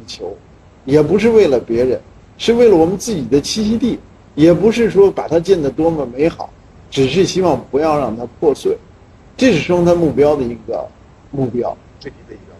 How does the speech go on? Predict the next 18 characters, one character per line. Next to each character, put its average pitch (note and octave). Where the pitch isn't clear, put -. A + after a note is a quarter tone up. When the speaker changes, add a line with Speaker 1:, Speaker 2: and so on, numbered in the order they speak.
Speaker 1:
对， A4+
不， -
这 D#4+
就 D4+
是 G3+
我 D3
们 A3+
即 C4
使 G3
实 D#3
现 B3
了 D3+
双 C#3
碳 C#3
目 B2
标， A2+
我 B2+
们 D#3+